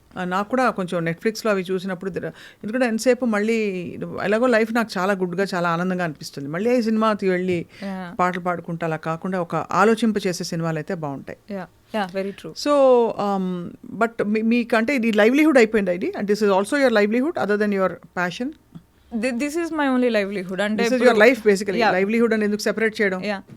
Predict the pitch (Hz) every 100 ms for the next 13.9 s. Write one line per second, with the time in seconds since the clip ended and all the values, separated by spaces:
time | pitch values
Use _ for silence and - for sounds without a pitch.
0 | - - - 247 330 370 330 294 294 285
1 | 262 247 240 233 - - 226 226 214 208
2 | - - 208 226 294 320 277 240 220 214
3 | 202 - 208 202 220 220 233 285 214 -
4 | 240 254 240 269 226 220 254 233 208 220
5 | 214 190 - 180 - _ - - 208 208
6 | 214 214 208 247 254 240 240 240 311 370
7 | 381 _ 220 214 208 208 208 - - -
8 | 226 226 262 240 262 254 240 226 190 -
9 | 185 190 220 269 233 226 220 220 226 233
10 | 214 208 214 214 220 214 220 202 190 190
11 | - 202 196 196 180 330 - - - -
12 | _ 214 247 - 185 220 220 - 320 311
13 | 302 330 370 311 285 262 226 208 190